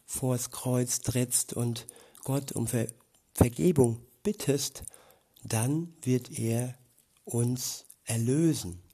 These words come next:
und uns befreien von unserer Schuld. Der nächste Abschnitt ist überschrieben mit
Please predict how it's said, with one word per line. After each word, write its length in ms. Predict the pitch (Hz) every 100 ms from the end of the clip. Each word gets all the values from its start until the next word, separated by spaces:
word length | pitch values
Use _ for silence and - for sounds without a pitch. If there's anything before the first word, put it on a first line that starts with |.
| -
und 200 | 113 107
uns 240 | 120 123
befreien 720 | - 120 - 95 98 120 139 139 - - - -
von 240 | - 131 123
unserer 500 | 107 - - 123 127 - _ -
Schuld. 580 | - - 139 107 - - - _ _ _ _ - - - - -
Der 100 | 143
nächste 380 | 202 - -
Abschnitt 440 | 113 117 - 127 -
ist 260 | 120 117
überschrieben 760 | - 110 117 - 120 117 117 113
mit 260 | 131 135